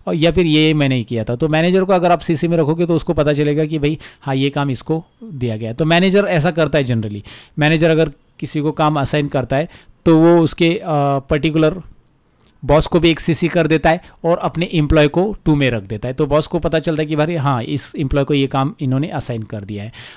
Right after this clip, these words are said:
और यहाँ पे, अ, बीसीसी में क्या होता है, ब्लैंक कार्बन कॉपी। आपको लगता है कि भाई ऊपर जो ईमेल आईडी मैंने लिखे उनको ना पता चले कि भाई इसको भी मैंने भेजा। देखिए, अगर आप सीसी में ईमेल आईडी रखते हो, मैं यहाँ पे कुछ भी रख देता हूँ, यहाँ पे admin at the rate course pay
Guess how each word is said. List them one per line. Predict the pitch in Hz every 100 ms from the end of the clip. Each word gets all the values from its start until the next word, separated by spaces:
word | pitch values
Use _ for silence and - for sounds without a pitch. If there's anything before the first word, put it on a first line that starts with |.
| -
और | 175 180 190
यहाँ | 175 160 165
पे, | 180 170 - _ -
अ, | 151 151
बीसीसी | 143 175 - 202 202
में | 190
क्या | 190 180
होता | 175
है, | 165
ब्लैंक | 160 160
कार्बन | 147 131 127
कॉपी। | 120 113 127 220
आपको | 143 139 180
लगता | 165 - 180
है | 175
कि | 180
भाई | 160 170 165 - - _
ऊपर | 151 170 139 202
जो | 190 202
ईमेल | 185 180 175
आईडी | 170
मैंने | 165 160 156
लिखे | 143 147
उनको | 160 156 170 196
ना | 180 170
पता | 175 165 147
चले | 147 139
कि | 151 160
भाई | 143
इसको | 165 151 - 160
भी | 147
मैंने | 143 127
भेजा। | 107 101 101
देखिए, | 156 - 117 - - -
अगर | 156 196
आप | 196
सीसी | - 190 226
में | 214
ईमेल | 202 202
आईडी | 185 185
रखते | 151 -
हो, | 117 107 -
मैं | 143 151
यहाँ | 151 143
पे | 143
कुछ | 151 139
भी | 147
रख | 123
देता | 117 117
हूँ, | 113
यहाँ | 120 127
पे | 123
admin | 131 127 120
at | 113
the | 123
rate | 127 -
course | 123 - -
pay | 123